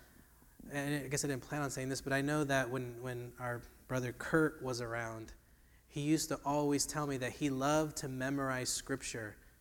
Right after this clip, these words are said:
because that is one of the ways that God would work through him and teach him and show him and allow his faith to grow, because the more that he had to work with, the more God had to work with, and the more his faith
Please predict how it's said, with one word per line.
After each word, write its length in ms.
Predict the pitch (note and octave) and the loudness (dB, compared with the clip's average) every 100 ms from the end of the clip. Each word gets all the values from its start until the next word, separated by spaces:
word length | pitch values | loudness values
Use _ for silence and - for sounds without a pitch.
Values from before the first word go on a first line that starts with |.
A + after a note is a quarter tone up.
| - - - - | -20 -20 -20 -8
because 320 | C#3 C#3 C3+ | -4 0 0
that 180 | A#2+ C#3+ | 4 4
is 140 | D#3 C#3+ | 4 4
one 100 | C#3+ | 0
of 80 | |
the 100 | C3+ | 0
ways 340 | C3 B2+ C3+ B2 | 0 2 0 0
that 200 | A#2+ - | -6 -4
God 320 | A#2+ B2+ C#3 | -2 0 0
would 180 | B2+ A#2 | -2 -4
work 360 | A#2 B2+ C#3 | -2 -2 -2
through 260 | - - E3 | -4 -2 0
him 300 | F3+ G3 G3 | 0 -2 -4
and 220 | C3 A#2 - | -8 -10 -8
teach 360 | - D#3+ - | -4 -4 -4
him 260 | F#3+ F#3+ F3+ - | -2 -2 -4 -8
and 160 | A2 | -8
show 400 | - - B2+ D3 | -6 -4 0 0
him 340 | E3+ F#3+ G3+ G3+ - - - - - - | 0 -2 -2 -6 -12 -20 -20 -20 -18 -8
and 120 | C3 | -4
allow 320 | C3 C3+ D3 | 2 4 4
his 280 | C#3 C#3 - | 2 2 0
faith 400 | - D3 E3 - | 0 2 2 0
to 100 | C#3 | -6
grow, 320 | B2+ C3+ E3 | 0 4 4
because 320 | D#3+ D3 C#3 | 4 2 0
the 80 | B2 | -2
more 400 | A#2+ B2 C3+ D#3+ | -6 -6 -2 0
that 140 | D#3+ D3 | 0 -2
he 100 | C#3+ | -2
had 300 | C#3 D3+ - | 0 0 0
to 100 | C3 | -4
work 380 | A#2 B2+ C3+ | -2 -2 2
with, 220 | E3 E3+ - - - | 2 2 0 -16 -12
the 100 | C#3 | -6
more 320 | B2+ C3 C3+ A#2+ | -4 -2 -2 -4
God 360 | - B2 D3+ D#3+ | -4 0 0 0
had 180 | B2+ A#2 | -2 -6
to 140 | B2 | -8
work 280 | A#2 A#2+ A2 | -8 -8 -8
with, 140 | A#2+ - | -10 -8
and 120 | A#2+ | -8
the 40 | A#2+ | -8
more 420 | A#2 C3+ D3 C3+ | -6 -4 -2 -2
his 220 | A#2+ - | -2 -4
faith 520 | - - C3 A#2+ - | -4 -8 -6 -8 -10